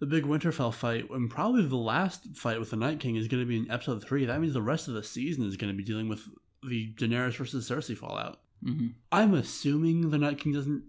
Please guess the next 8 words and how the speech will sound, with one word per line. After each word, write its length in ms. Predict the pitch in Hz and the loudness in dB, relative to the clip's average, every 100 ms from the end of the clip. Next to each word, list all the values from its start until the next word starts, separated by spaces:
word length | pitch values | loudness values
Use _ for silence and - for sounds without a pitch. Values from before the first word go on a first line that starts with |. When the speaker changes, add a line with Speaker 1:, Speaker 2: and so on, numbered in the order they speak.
| - - - | -16 -20 -8
Speaker 1:
break 300 | 151 156 147 | 0 2 2
Winterfell. 600 | 160 151 143 160 156 151 | 0 -2 -2 0 -2 -4
I'm 200 | 165 160 | -2 0
assuming, 560 | 117 - - 165 175 165 | 0 0 0 4 4 2
but 260 | 165 190 - - | 0 -4 -4 2
who 120 | 240 | 4
knows? 480 | 160 92 98 117 - _ _ - | 6 2 -4 -8 -12 _ _ -6
Speaker 2:
Yeah, 360 | 143 117 117 | -2 -2 -2